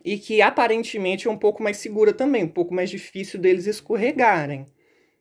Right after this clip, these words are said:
tá bom? As duas têm praticamente o, o, o mesmo preço, o preço equivalente de uma e de outra. Então, em relação a preço, só se tiver uma promoção específica no site pra você levar em consideração isso.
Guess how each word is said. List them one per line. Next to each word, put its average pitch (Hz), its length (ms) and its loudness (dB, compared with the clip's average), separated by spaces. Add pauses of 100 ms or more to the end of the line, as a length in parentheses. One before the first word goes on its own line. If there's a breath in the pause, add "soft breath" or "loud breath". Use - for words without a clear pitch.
(140)
tá - 120 -12
bom? 175 440 2 (1400 soft breath)
As 202 200 0
duas 269 400 2
têm 277 420 2 (140)
praticamente 233 720 -2
o, - 20 -4
o, 208 540 0
o - 20 -4
mesmo 240 260 2
preço, 175 500 0
o 151 40 -8
preço 175 300 -2
equivalente 208 720 -2
de 170 140 -2
uma 185 160 0
e - 20 -6
de 208 140 -4
outra. 160 340 2
Então, 165 220 -4
em 180 40 -4
relação 196 480 -2
a 262 80 -2
preço, 220 460 -2
só 208 220 -2
se - 100 -12
tiver 220 320 0
uma 220 180 2
promoção 214 760 0
específica 190 680 -6
no 180 140 -2
site 180 460 0
pra 196 120 -4
você 185 280 0
levar 190 280 2
em 190 60 -2
consideração 196 760 -2
isso. 156 400 -2